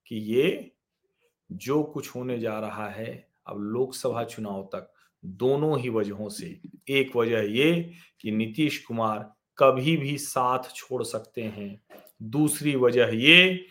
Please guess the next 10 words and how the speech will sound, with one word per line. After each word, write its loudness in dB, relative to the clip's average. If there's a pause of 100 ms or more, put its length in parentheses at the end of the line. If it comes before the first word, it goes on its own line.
(340)
कि -2
मोहन 4
यादव 8
आकर 2
प्रचार 4
करेंगे, 0 (400)
वहां 4
लोगों -2
से -8
मिलेंगे, 2